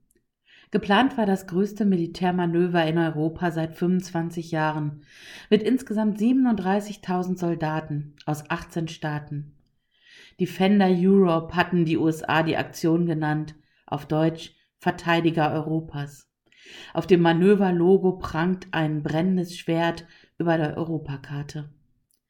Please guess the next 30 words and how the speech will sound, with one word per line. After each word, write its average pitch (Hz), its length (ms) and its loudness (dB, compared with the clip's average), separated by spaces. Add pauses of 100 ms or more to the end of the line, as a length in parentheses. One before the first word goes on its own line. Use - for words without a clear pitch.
(640)
Für 208 60 2
dieses 233 300 2
Manöver 196 500 2
sollten 190 320 0
eigentlich 180 460 -2
jetzt 160 240 -8
im 160 100 -4
Frühjahr 175 560 -2
zwanzigtausend 185 960 -4
U-S-Soldaten 165 1120 -2 (240)
über 175 180 0
den 190 180 0
Atlantik 160 540 -2
geschickt - 480 -10
werden, 147 460 -2 (400)
zusammen 170 540 4
mit 170 220 0
mehreren 165 560 0
hundert 160 380 -2
Panzern 185 640 -2 (340)
und 175 180 -4
Hunderten 220 440 2
von 170 180 -2
Lastwagen 170 640 0
und 165 140 -2
Containern 170 800 -2 (220)
mit 175 240 -2
Ausrüstung 170 640 -4
und 185 240 -8
Waffen. 151 420 -8